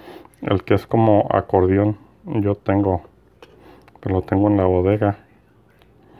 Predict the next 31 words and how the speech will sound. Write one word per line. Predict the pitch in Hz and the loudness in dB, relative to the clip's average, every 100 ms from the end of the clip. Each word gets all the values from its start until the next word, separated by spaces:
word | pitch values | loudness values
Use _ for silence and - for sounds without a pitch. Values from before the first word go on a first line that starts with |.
| - - - | -20 -14 -6
Entonces, | 98 95 95 98 - 98 - - - - _ _ _ _ - - - - _ - - | -4 -2 -2 -2 0 -2 -2 -10 -20 -20 _ _ _ _ -20 -20 -20 -20 _ -20 -10
y | 110 | -4
luego | 98 101 101 | 0 2 4
no | 101 | 2
sé | - | 2
en | 101 98 | 2 4
dó-, | 98 | 2
en | 98 | 2
qué | - | 0
parte | 101 104 104 98 | 0 0 0 -2
están. | - 117 110 101 - - _ - - - - - | 2 0 0 -2 -16 -20 _ -20 -20 -20 -20 -2
Pero | 101 95 | 0 2
al | 92 | 2
ratito | 92 - 101 - 117 113 - | 2 0 0 2 2 2 0
los | 98 92 - - - - - | 2 2 -2 -14 -20 -12 -2
jarritos | 101 98 104 107 - | 0 0 -2 -4 -4
que | - | -8
están | - 104 107 | -6 -4 -2
ahí | 110 | -2
llenos, | 107 113 160 - - | -2 -2 -2 -4 -2
ahorita | 104 - 110 | -2 0 0
de | 104 | 2
vidrio | 104 117 180 214 | 0 0 0 -2
que | - | -2
vieron, | 104 117 190 - - - - - - - - - | 0 2 0 -6 -20 -20 -20 -20 -20 -20 -16 -4
eso | 110 104 - | -2 -2 -2
los | 104 101 | 0 0
voy | 95 98 98 101 | 0 2 4 4
a, | 98 92 92 - _ - | 2 0 -4 -14 _ -6
a | 107 | -4
cambiar. | - 95 98 117 | 0 0 2 2